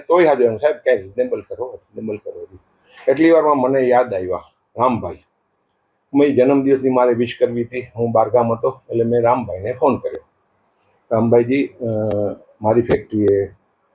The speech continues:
તોલ માપવાળા કોઈ ચૌહાણ સાહેબ ને બીજા ચાર પાંચ ઓફિસ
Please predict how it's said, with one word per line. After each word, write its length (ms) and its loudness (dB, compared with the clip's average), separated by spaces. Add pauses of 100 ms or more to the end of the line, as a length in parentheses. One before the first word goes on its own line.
(200)
તોલ 200 4
માપવાળા 520 -2
કોઈ 200 -10
ચૌહાણ 340 -4
સાહેબ 340 -4
ને 200 -4
બીજા 340 0
ચાર 280 -4
પાંચ 300 -10
ઓફિસ 300 -4